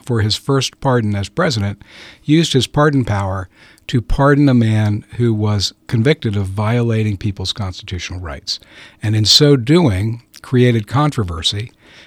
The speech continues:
because he has undone something the judicial branch did. So in essence, he has nullified a judicial branch, that is a judge's finding that Sheriff Arpaio was violating the constitutional rights of American citizens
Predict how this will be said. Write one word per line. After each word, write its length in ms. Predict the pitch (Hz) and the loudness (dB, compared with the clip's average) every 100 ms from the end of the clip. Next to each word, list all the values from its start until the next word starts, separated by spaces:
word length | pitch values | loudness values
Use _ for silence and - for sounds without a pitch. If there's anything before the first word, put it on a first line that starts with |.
| _ | _
because 380 | 117 - 127 - | -2 2 2 4
he 160 | 135 | 2
has 240 | 120 120 - _ | 4 2 -2 _
undone 920 | - 135 135 117 127 151 110 107 127 123 _ _ | 0 2 2 0 0 0 0 -2 -6 -12 _ _
something 460 | - - 107 113 107 | -6 -4 -4 -4 -6
the 140 | 101 | -6
judicial 480 | 101 107 98 107 113 | -8 -8 -6 -6 -8
branch 500 | 95 98 92 82 - | -8 -8 -8 -10 -14
did. 320 | - 82 85 | -14 -14 -14
So 260 | 95 - 101 | -12 -10 -8
in 140 | 98 | -6
essence, 380 | 107 120 - 95 | -4 -4 -6 -6
he 100 | - | -6
has 160 | 101 92 | -6 -6
nullified 880 | 101 123 147 135 - 92 85 87 90 - - - _ | -4 -2 -2 -4 -8 -10 -10 -14 -16 -20 -20 -20 _
a 80 | 98 | -10
judicial 520 | 95 95 113 - 127 | -8 -6 -4 -4 -4
branch, 420 | 104 98 82 92 | -6 -8 -8 -12
that 160 | - 98 | -12 -12
is 160 | 98 | -10
a 100 | 101 | -12
judge's 500 | 90 - 110 117 110 | -12 -12 -10 -8 -10
finding 600 | - 139 143 117 85 85 82 - - - _ | -8 -6 -4 -4 -6 -10 -14 -20 -20 -20 _
that 120 | 95 | -6
Sheriff 360 | - 127 113 107 | -2 -2 -2 -4
Arpaio 800 | 95 98 135 127 113 90 87 107 - | -8 -8 -6 -4 -4 -6 -10 -14 -10
was 140 | 98 | -10
violating 640 | 90 101 110 127 123 117 110 | -6 -6 -2 -2 0 -2 -4
the 80 | |
constitutional 720 | 95 117 113 - - 113 - 120 | -4 -6 -6 -8 -8 -8 -6 -6
rights 320 | 101 101 - | -6 -6 -8
of 120 | 95 | -12
American 480 | 87 87 101 - 113 | -10 -8 -8 -6 -4
citizens 640 | - 135 127 87 85 98 | -4 -4 -4 -4 -6 -8